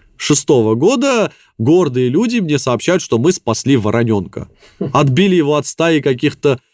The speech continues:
сумасшедших ворон, которые пытались его заклевать, то есть которые, собственно, его пытались защитить, да, от спасателя. Принесли домой, вот мы спасли, а что нам с ними делать? Ну, так не надо их спасать. <laughs> Это, это то же самое, что если вашего ребенка спасут по дороге в школу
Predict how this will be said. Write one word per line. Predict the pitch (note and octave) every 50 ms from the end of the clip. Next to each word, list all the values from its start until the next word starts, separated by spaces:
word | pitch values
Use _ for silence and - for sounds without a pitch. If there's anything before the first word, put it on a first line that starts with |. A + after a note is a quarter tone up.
| _ -
сумасшедших | - - D#3 D#3+ E3 E3 - - F3 D#3+ - D#3+ C#3 B2
ворон, | B2+ C#3+ D3 D#3+ F3+ F3 D3+
которые | C#3 C#3 C3 D3 D3+ D3+ C#3+ C3+
пытались | A2 C3+ C3+ - D3+ D3+ C#3+ C3 -
его | - B2+ C3+ C3+
заклевать, | A#2+ B2 G#2+ - C3 C3 D3 F#3 A3 G#3 - -
то | B2+
есть | A#2 - -
которые, | B2 A#2 A2+ C3 B2+ B2 A#2+ A#2 A2 G2+ -
собственно, | - C3 G#2+ - - B2+ A#2+
его | C3 B2+
пытались | B2 C3+ A#2+ C3+ B2+ B2 B2 A#2+
защитить, | B2+ B2+ - - D3+ C#3+ C3 A2+ G#2
да, | A2 C#3+ E3+
от | C#3+ -
спасателя. | - - C#3+ C3 - - B2+ A2+ F#2+ - G2 G#2 F#2+ - - - - _ _
Принесли | - E3+ F#3 F#3+ F3+ E3 - - F3
домой, | D#3 D3 C#3+ D3 F#3 C4+ C#4+
вот | F3+ D3 F3+ D#3+ E3
мы | D#3+ D#3
спасли, | - - - D3+ C#3+ - - A#3+ -
а | - - B2+
что | - - F3+ A3
нам | G#3 F3+ D#3
с | - -
ними | C#3+ D3 D3+ D#3 D3
делать? | B2 A2 A#2 G#2 F#2+ F2+ - - _ - - _ _ - -
Ну, | C#3 C#3+ D3
так | C#3+ - - B2+ C#3+
не | D#3+ F3 F3+
надо | F#3 F#3 E3+ C#3 B2 A#2+
их | A#2+ B2 C3 A#2+ -
спасать. | - - - D#3 - - D3 B2 G#2 -
<laughs> |
Это, | A#2 G2+ - - - D3+ - - - - - - - - -
это | - C3 B2 D#3
то | D3 - G3 F3
же | -
самое, | - G#3 A3+ A3+ F#3+
что | - -
если | D3 C#3 - D3
вашего | D3 D#3+ C#3+ - D3 D3
ребенка | D3 C#3 C#3 D#3+ G3 G3+ F#3 C#3
спасут | - - - C3 - - E3 -
по | - C3
дороге | B2 B2 B2+ B2 C#3 C#3 C3+ B2
в | A#2 -
школу | - - C3 A2+ G2 F#2+ E2+ D2+